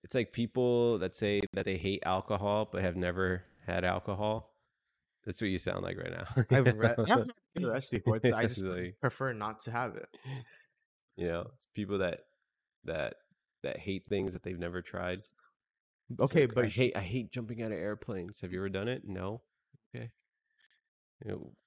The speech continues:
Speaker 1: well, all right.
Speaker 2: But here's the thing. It's like, I've had good rest before, and I just don't like it. It's, like, useless.
Speaker 1: Mm. Yeah.
Speaker 2: It's like,
Speaker 1: You
Speaker 2: I'd
Speaker 1: know,
Speaker 2: rather
Speaker 1: like
Speaker 2: ha-, I'd rather have, do the better stuff with my time. Like,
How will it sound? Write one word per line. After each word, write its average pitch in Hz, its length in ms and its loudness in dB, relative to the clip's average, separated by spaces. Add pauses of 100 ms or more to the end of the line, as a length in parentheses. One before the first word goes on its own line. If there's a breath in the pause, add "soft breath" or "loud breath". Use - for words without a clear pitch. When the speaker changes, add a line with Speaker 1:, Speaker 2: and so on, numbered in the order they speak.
(200)
Speaker 1:
well, 98 340 -4 (100)
all 113 80 -8
right. 117 300 -2
Speaker 2:
But 151 100 12
here's 175 300 6
the 135 100 -6
thing. 135 200 0
It's 120 120 -4
like, 120 100 2
I've 123 140 2
had 131 380 2
good 120 120 0
rest 117 360 4
before, 104 480 -6 (100)
and 110 100 0
I 110 120 4
just 107 260 -8
don't 104 240 -6
like 104 240 -4
it. 87 160 -2 (320)
It's, - 220 -4
like, 113 160 0 (320)
useless. - 600 -8
Speaker 1:
Mm. 92 440 -2 (1000)
Yeah. 87 300 -2 (260)
Speaker 2:
It's 120 140 -2
like, 165 120 8
Speaker 1:
You 135 60 10
Speaker 2:
I'd - 40 10
Speaker 1:
know, 120 60 10
Speaker 2:
rather 165 220 8
Speaker 1:
like 165 120 4
Speaker 2:
ha-, 147 60 4
I'd 156 40 6
rather 165 180 6
have, 156 200 2 (180)
do 143 160 4 (220)
the 131 80 -6
better 131 260 4
stuff 127 300 -4
with 120 80 -6
my 110 120 0
time. 95 320 -4
Like, 98 180 0